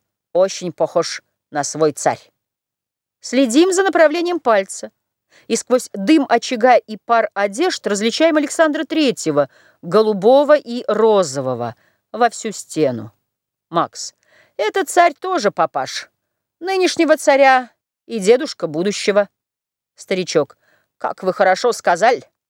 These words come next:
Дедушка будущий. Дай бог здоровь и царь, и папаш, и дочка. Старушка созерцательно.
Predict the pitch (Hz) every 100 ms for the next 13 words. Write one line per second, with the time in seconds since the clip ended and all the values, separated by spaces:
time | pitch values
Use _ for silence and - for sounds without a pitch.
0 | _ _ _ _ _ 180 240 233 160 -
1 | - - _ _ 196 175 139 - 131 -
2 | _ _ _ _ _ _ _ 294 415 156
3 | 143 180 - _ _ _ _ 139 156 165
4 | 170 269 - _ - 139 - 247 - _
5 | _ - 147 - 131 226 - - - _
6 | _ _ - 113 185 - - - _ _
7 | _ _ _ _ _ _ _ - 170 165
8 | - 160 - _ - - 175 156 - 151
9 | - 139 143